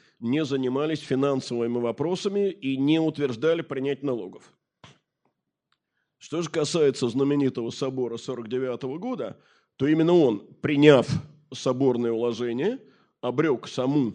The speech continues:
соборную форму власти на уничтожение.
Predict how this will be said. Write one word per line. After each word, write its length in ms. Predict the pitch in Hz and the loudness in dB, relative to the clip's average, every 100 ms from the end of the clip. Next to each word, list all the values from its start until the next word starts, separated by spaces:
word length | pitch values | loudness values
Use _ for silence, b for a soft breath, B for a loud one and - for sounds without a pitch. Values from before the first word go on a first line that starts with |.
| - _ _ _ - | -8 _ _ _ -18
соборную 840 | - 127 123 139 117 110 95 - _ _ _ | -8 -4 0 0 0 -4 -8 -14 _ _ _
форму 400 | - 127 117 113 | -6 -4 -4 -4
власти 380 | 143 196 - | -4 -6 -6
на 180 | 180 135 | -6 -4
уничтожение. 640 | 135 135 - 139 104 - | -4 -8 -10 -12 -12 -16